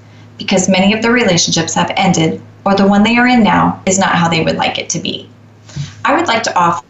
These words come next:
a healthy way to view relationships for you to gain the most you can from each one you have had. If a relationship ends, it does not mean one or both partners are flawed at relationships. I do not view a relationship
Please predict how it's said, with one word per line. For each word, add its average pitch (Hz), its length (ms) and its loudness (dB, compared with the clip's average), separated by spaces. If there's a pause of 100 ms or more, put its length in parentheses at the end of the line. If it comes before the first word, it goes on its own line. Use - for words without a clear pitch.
a - 40 -6
healthy 196 340 0
way 175 220 2
to 180 160 -2
view 175 200 0
relationships 170 680 -2
for 202 100 -4
you 196 140 0
to - 80 0
gain 190 240 0
the 185 60 4
most 190 320 2
you 302 60 -2
can - 460 0
from 180 200 0
each 180 220 0
one 180 340 0 (200)
you 180 120 0
have 175 160 0
had. - 340 -4 (600)
If 208 160 2
a 285 200 2
relationship 247 680 0
ends, - 500 -4
it 185 100 0
does 190 160 0
not 208 220 2 (640)
mean 180 340 0
one 185 220 2
or 214 80 0
both 262 240 0
partners - 540 -2 (100)
are 202 120 0
flawed 226 320 0
at - 100 0
relationships. - 800 -4 (600)
I 226 140 0
do 311 100 0
not 302 240 2
view 202 160 2
a 190 100 2
relationship 185 520 -4